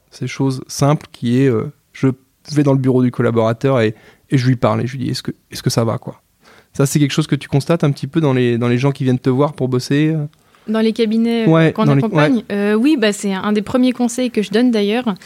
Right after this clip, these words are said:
Speaker 2: Euh, souvent, en fait, on se rend compte que dans certains cabinets, mais par manque de temps, bah, l'expert comptable associé va voir, euh,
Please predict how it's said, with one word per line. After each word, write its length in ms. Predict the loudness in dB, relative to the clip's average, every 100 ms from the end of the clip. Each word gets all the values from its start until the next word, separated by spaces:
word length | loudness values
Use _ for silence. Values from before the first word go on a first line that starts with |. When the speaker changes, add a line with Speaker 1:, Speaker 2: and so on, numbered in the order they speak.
| -20 -20 -12 -6
Speaker 2:
Euh, 240 | -2 -2
souvent, 420 | -2 0 2 2
en 60 | 2
fait, 180 | 0 -2
on 60 |
se 100 | -2
rend 100 | -2
compte 280 | 0 0 0
que 320 | -2 0 -2 -4 _ -2
dans 180 | 0 0
certains 760 | -2 -4 -2 0 2 2 0 0
cabinets, 380 | -2 0 0
mais 140 | 2 0
par 160 | 0
manque 240 | 0 2 2
de 100 | 0
temps, 260 | -2 -4 -4 -20 -20 -10
bah, 100 | -6
l'expert 380 | -6 -6 -10 -8
comptable 280 | -4 -2 -2
associé 380 | -4 -4 -2
va 160 | 0 -2
voir, 300 | 0 0 0
euh, 180 | -2